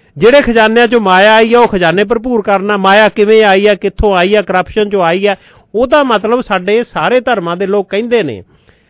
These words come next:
ਗੁਰਦੁਆਰਿਆਂ, ਮੰਦਿਰਾਂ, ਸਾਰੇ ਤੁਸੀਂ ਕਹੋਗੇ ਤਵਾ ਲਾਉਣ ਲੱਗ ਗਿਆ।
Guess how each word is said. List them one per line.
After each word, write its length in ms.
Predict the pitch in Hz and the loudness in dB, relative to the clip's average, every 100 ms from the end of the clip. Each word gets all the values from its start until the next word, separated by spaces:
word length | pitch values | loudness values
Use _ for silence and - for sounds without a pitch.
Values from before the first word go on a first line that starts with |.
| _ _ - | _ _ -10
ਗੁਰਦੁਆਰਿਆਂ, 720 | 143 233 220 247 233 233 226 | 0 0 2 2 2 2 0
ਮੰਦਿਰਾਂ, 540 | 214 202 220 220 226 220 | -2 -4 -2 0 0 -2
ਸਾਰੇ 600 | - 208 214 247 262 254 | -4 0 2 4 2 0
ਤੁਸੀਂ 400 | - _ 208 226 | -4 _ -6 -2
ਕਹੋਗੇ 260 | 247 254 | 0 0
ਤਵਾ 240 | 240 220 208 | 2 2 4
ਲਾਉਣ 220 | 208 196 | 2 2
ਲੱਗ 140 | 165 | 0
ਗਿਆ। 260 | 147 139 | -2 -6